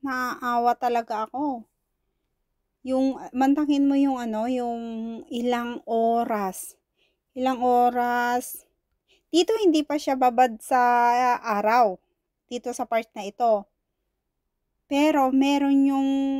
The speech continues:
dalawang scene na grabe, sobrang ang init. As in, naglakad siya sa may araw. Dito, guys, bali, hindi na niya nagamit yung, ano, yung sandal niya.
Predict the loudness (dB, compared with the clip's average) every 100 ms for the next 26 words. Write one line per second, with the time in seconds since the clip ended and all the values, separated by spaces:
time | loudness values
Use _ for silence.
0 | -8 _ -6 0 2 2 0 -2 -4 -6
1 | -4 -4 -4 -4 -6 -6 -2 0 0 0
2 | -4 -4 -4 -4 -6 -8 -10 -10 -8 -6
3 | -4 -6 -6 -6 -4 0 0 0 -2 -4
4 | -2 -4 -6 -10 -10 -6 -6 -6 -8 -14
5 | _ _ _ _ _ _ _ _ _ _
6 | _ _ -8 -4 -2 0 0 0 -4 -16
7 | _ -20 -20 -20 _ _ _ _ _ _
8 | _ _ _ _ _ _ -2 0 2 4
9 | 4 2 -2 -8 -18 _ _ _ -10 -4
10 | -2 -2 -2 -2 0 4 4 4 4 2
11 | 2 0 0 0 -2 0 0 0 -10 -20
12 | -12 -8 -6 -4 -2 -2 -2 -4 -2 -2
13 | 0 -2 0 0 0 -2